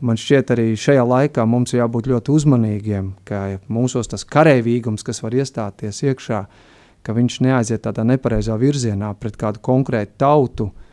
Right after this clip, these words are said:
kuri absolūti nav pie tā vainīgi. Bet, ā, un šeit Bībeles pants mums to ļoti labi atgādina, ka šī, arī šī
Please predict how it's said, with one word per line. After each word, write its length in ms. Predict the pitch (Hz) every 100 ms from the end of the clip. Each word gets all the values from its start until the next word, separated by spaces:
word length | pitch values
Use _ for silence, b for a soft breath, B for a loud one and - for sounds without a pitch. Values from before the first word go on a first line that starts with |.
| b b b b -
kuri 320 | 117 113 113
absolūti 560 | 113 120 - 120 123 120
nav 140 | 113
pie 140 | 113 98
tā 140 | 101
vainīgi. 560 | 104 139 143 98 - - _ _ _ _ - -
Bet, 380 | 120 104 104 -
ā, 140 | 101 101 113 - _ -
un 80 | 110
šeit 320 | - 131 113
Bībeles 460 | 123 127 120 110 -
pants 380 | 127 131 135 123
mums 160 | 110
to 80 | 113
ļoti 300 | 110 107 107
labi 180 | 110 127
atgādina, 540 | 131 127 107 110 107 107
ka 140 | 104
šī, 400 | 101 - 135 135
arī 160 | 120 113
šī 300 | - 139